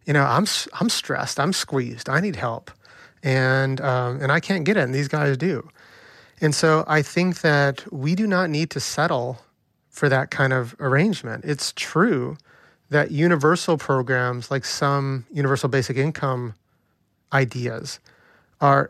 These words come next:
incredibly expensive, and that should concern us. But it's also true that a nation as rich as ours needs to reject this scarcity mindset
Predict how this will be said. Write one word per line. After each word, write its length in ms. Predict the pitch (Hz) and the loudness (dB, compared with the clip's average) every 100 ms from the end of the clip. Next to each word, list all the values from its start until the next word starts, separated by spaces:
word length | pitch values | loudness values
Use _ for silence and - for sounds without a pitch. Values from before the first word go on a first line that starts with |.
| _ | _
incredibly 1300 | 156 143 - - - - - 143 151 160 160 131 123 123 | -2 -2 -2 -12 -12 -12 -2 4 6 6 4 2 -2 -4
expensive, 840 | - - - 127 - - 160 - _ 139 | -6 -8 -6 -6 -8 -10 -12 -18 _ -2
and 80 | |
that 180 | 135 135 | 0 0
should 160 | - 120 | -4 -8
concern 420 | 131 120 139 131 | -6 -4 -2 -2
us. 300 | 120 131 - _ - - - _ | -4 -10 -14 _ -20 -20 -20 _
But 100 | 165 | 2
it's 140 | 160 - | 2 2
also 360 | 175 214 202 | 2 4 2
true 380 | 180 - 143 135 | 0 0 0 2
that 220 | 127 131 - - _ 214 _ - | 0 -4 -8 -20 _ -20 _ -6
a 80 | 147 | 0
nation 460 | 135 147 170 - 143 | 4 4 4 2 0
as 160 | 110 | 0
rich 260 | 120 170 143 | 2 2 0
as 80 | 127 | 2
ours 480 | 135 123 123 139 - - - _ - | 4 4 0 -6 -12 -20 -20 _ -2
needs 180 | 156 - | 0 2
to 100 | - | 2
reject 460 | 147 123 151 156 - | 2 4 2 0 0
this 120 | 139 | 0
scarcity 680 | - - - 139 143 190 202 | 2 -2 0 0 2 0 0
mindset 640 | 208 220 220 - 254 277 | 0 -2 -2 -2 -4 -4